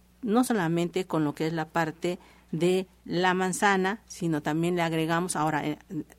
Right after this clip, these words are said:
tendrá que ser una manzana amarilla, de color amarillo, le agregamos también dos hojas de lechuga orejona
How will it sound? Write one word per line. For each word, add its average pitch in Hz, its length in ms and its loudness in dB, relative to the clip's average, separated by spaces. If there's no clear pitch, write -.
tendrá 160 240 2
que 160 100 -6
ser 170 140 2
una 156 160 2
manzana 151 420 0
amarilla, 196 420 2
de 196 120 -4
color 143 240 -4
amarillo, 202 480 0
le 185 120 0
agregamos 185 480 2
también 180 520 0
dos 185 400 0
hojas 180 260 -2
de 151 80 -4
lechuga 185 420 -4
orejona 220 540 2